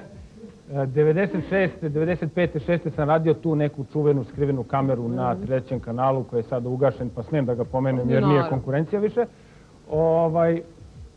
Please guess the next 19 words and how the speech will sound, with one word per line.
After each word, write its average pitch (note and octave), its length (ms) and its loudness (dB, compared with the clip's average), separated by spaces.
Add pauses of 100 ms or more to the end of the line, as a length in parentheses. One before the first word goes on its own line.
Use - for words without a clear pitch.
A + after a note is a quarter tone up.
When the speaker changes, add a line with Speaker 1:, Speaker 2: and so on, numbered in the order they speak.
Speaker 1:
i F3+ 540 0
to F#3+ 120 2
me F#3+ 140 4
probilo E3 760 4
u C#3+ 240 -4
medijima, C3 600 -2
tad A#2+ 260 -6
sam C3+ 120 -8
se C3 140 -8
Speaker 2:
Mhm. A2 100 -6
Speaker 1:
pojavio B2+ 380 0
prvi B2+ 220 -6
put B2 280 -8
u A#2+ 40 -6
nekim A#2 280 -6
raznim A#2 360 -2
novinama G2+ 680 -6
i G2+ 40 -8
tako. G2+ 460 -8